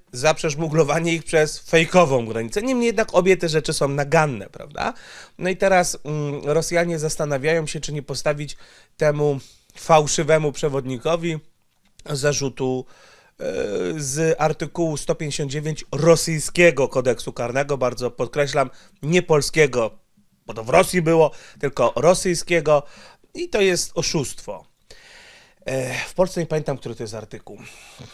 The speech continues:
ale, ale cze-, cze-, często stosowany.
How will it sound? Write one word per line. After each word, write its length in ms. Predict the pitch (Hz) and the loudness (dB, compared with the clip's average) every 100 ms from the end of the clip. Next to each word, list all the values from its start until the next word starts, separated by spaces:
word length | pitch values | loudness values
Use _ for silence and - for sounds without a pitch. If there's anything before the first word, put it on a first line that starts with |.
| - - - _ _ - 156 | -20 -20 -20 _ _ -6 2
ale, 440 | 156 147 131 131 - - | 4 4 2 -6 -18 -16
ale 200 | - 190 | -8 -6
cze-, 160 | 175 180 | -4 -6
cze-, 200 | - 190 | -4 -4
często 340 | - 185 175 | 0 0 0
stosowany. 580 | 156 156 156 131 104 92 | -4 -4 -4 -4 -4 -6